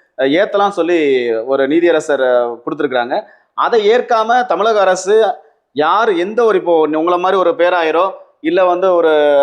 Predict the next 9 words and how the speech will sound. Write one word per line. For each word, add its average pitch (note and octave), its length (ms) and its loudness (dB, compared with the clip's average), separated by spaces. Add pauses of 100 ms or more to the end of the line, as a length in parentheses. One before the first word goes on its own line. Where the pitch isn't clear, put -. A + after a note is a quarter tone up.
(340)
ம-, C3+ 200 2
இஸ்லாமிய F#3+ 420 -2
பெருமக்களோ F3 500 0
வந்து F3 200 -2
எந்த F3 220 -2
ஒரு F3+ 340 0 (260)
எதிர்ப்பும் C4 480 -2
தெரிவிக்காம, G#3+ 580 -2 (560)
அஹ், D3+ 960 2